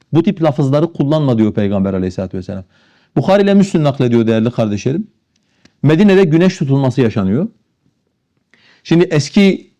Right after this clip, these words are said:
inançlarda bu hala maalesef devam ediyor. Yeryüzünde olan hadiselerin gökyüzünde olan hadiselerle ilişkili olduğuna inanılırdı. Yani yıldızların hareketleri, burçların hareketlerinin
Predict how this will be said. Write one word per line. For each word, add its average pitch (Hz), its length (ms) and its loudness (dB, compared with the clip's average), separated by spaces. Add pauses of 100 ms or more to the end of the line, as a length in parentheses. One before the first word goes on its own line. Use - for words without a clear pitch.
(140)
inançlarda 143 760 2 (500)
bu 139 120 0
hala 156 240 4
maalesef 147 580 -2
devam 131 260 2
ediyor. 127 360 2 (720)
Yeryüzünde 180 560 4
olan 180 260 2
hadiselerin 156 720 0
gökyüzünde 151 640 0
olan 165 240 0
hadiselerle 147 680 0
ilişkili 151 400 0
olduğuna 135 380 2
inanılırdı. 87 560 -2 (680)
Yani 127 220 2
yıldızların 135 480 0
hareketleri, 110 720 0
burçların 131 360 -2
hareketlerinin 120 840 -2